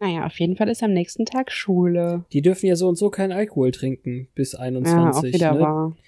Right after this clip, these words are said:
Speaker 2: Denkt dran. Ist ja, die sind ja alle nur so sechzehn, siebzehn. Ist alles, äh, nüchtern.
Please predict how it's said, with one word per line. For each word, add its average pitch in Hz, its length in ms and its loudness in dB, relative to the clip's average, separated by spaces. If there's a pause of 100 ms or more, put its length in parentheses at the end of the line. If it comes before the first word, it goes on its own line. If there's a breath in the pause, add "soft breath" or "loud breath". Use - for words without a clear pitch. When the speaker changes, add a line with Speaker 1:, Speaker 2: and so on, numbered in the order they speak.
(260 soft breath)
Speaker 2:
Denkt 160 280 -2
dran. 127 300 -8 (840)
Ist - 220 -8
ja, 127 300 -4
die 127 60 -12 (120)
sind 165 300 -6
ja 123 120 0
alle 123 160 -2
nur 127 160 -4
so 127 140 -4
sechzehn, 123 480 -8
siebzehn. 156 800 -6
Ist - 200 -20
alles, - 440 -10
äh, 170 440 -4 (380)
nüchtern. 147 580 -4